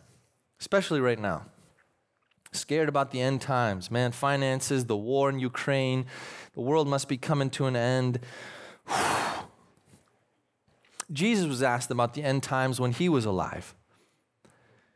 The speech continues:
In the book of Mark, it's interesting. There's a story, his disciples talking to him and giving him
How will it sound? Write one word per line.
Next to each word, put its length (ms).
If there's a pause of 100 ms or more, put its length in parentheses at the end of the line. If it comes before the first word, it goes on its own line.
(140)
In 60
the 60
book 140
of 100
Mark, 400
it's 140
interesting. 420
There's 200
a 40
story, 460
his 100
disciples 600
talking 400
to 100
him 140
and 240
giving 280
him 160